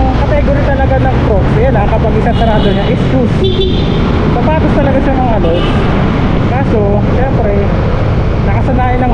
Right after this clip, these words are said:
hulihin. Ayan. <laughs> Nahuhulilabol nga siya, hulilabol. Kumbaga, prone siya sa huli. Kapag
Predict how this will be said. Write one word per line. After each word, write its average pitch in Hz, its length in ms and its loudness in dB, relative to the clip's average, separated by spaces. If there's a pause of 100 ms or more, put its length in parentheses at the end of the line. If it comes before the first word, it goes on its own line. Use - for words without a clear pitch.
hulihin. 240 540 0 (1500)
Ayan. 139 240 0 (600)
<laughs> - 680 -2
Nahuhulilabol 269 800 0
nga 208 160 0
siya, 202 160 0
hulilabol. 147 480 0
Kumbaga, - 1040 -2 (160)
prone 233 240 0
siya 240 160 0
sa 226 80 0
huli. 190 400 0 (720)
Kapag 240 320 0